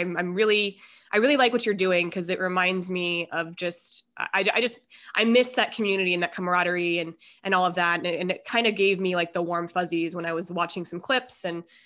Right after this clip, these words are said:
and just, um, it's shot really well. So I can't say enough good things about it. And, um, you know, Stephen, you are absolutely a delight. You're doing some beautiful things for the Chicago community and more.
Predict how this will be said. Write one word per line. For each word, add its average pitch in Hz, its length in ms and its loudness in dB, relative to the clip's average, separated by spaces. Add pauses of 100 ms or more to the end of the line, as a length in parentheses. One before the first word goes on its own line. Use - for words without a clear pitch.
(240)
and 196 140 -2
just, 190 320 -2
um, 170 220 2
it's - 100 -6
shot 247 260 2
really 220 200 4
well. 196 340 4
So - 180 -2
I 185 60 4
can't 220 220 0
say 220 100 0
enough 190 220 2
good 196 160 0
things 175 240 -2
about 170 240 0
it. 165 240 -2
And, 170 340 -4
um, 160 320 -4 (100)
you 180 120 -4
know, 170 80 -4
Stephen, 175 520 -4
you 196 180 -2
are 196 200 4
absolutely 233 460 2
a 185 40 0
delight. 170 380 0
You're 175 140 -4
doing 175 220 -6
some 185 200 -8
beautiful 220 340 -6
things 185 300 -4
for - 80 -10
the 175 80 -8
Chicago 180 360 -4
community 175 440 -6
and 165 100 -8
more. 180 400 -2